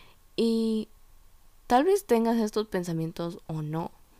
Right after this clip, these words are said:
pero el objetivo de este episodio es no ser nuestro peor enemigo, no insultarnos, bueno, tal vez no esa es la palabra, no dañarnos, no criticarnos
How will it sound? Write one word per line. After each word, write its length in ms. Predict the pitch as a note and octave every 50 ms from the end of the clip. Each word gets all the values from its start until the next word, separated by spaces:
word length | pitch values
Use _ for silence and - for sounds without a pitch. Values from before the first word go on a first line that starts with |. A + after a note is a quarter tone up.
| - - - -
pero 180 | - A3+ A#3+ A#3
el 100 | A#3 B3
objetivo 540 | A#3+ - - - B3 - - B3+ C#4+ D#4+ D#4+
de 160 | C#4+ B3+ A#3+
este 260 | A#3 A3 - - C4 A#3+
episodio 720 | - - F3+ E3+ - - F3+ F3+ F3+ F3+ F3+ F#3+ - - -
es 340 | - G3 G3+ G3 - - - - _ _ _ - _ - - _ - _ _ _ -
no 360 | G#3+ G#3+ G#3 G3 G3+ G3+ - _ _ -
ser 400 | - - - G3 F#3+ F3+ F3 - -
nuestro 320 | G3 F#3+ F#3 - F#3+ F#3 F3+
peor 320 | - F#3 F#3 F#3 F#3 F#3
enemigo, 720 | F3+ F#3 F#3 F3+ F#3 F#3+ G#3+ A3+ G#3+ E3+ D#3 D3+ D#3 - _ _ - - - - - - - - _ -
no 640 | G#3 G#3 G#3 G#3+ A3 A#3 A#3+ A#3+ A#3+ A#3+ A#3+ A#3 - - - _ _ - - _ - - - - _ _ _ _ -
insultarnos, 920 | B3 B3 A3 - A3+ G#3 G3 G3 - - G3 G3 G3 F#3+ G3 F#3+ G3 - -
bueno, 300 | A3 A#3 G#3 F3 E3 - - - - _ - -
tal 140 | A3+ A#3+
vez 100 | D#4 D4
no 80 | C#4 B3
esa 140 | A3 - A3
es 100 | A3 -
la 120 | F3 -
palabra, 360 | - F3+ F#3 - - - - _ - - - - - - - - - -
no 380 | A3+ A3+ A#3 B3 C4+ C#4+ C#4 B3
dañarnos, 840 | G3 F#3+ F#3 F3+ F3+ F#3 G#3+ B3 B3+ A#3 G#3+ G3+ F#3+ F#3+ F#3+ - F#3+
no 260 | F3+ F#3 G3+ A3+ B3
criticarnos 920 | C4+ A#3+ B3 - A3 G3 - G#3 G3 G3 G3 F#3+ F3+ F#3 F#3+ F#3 - -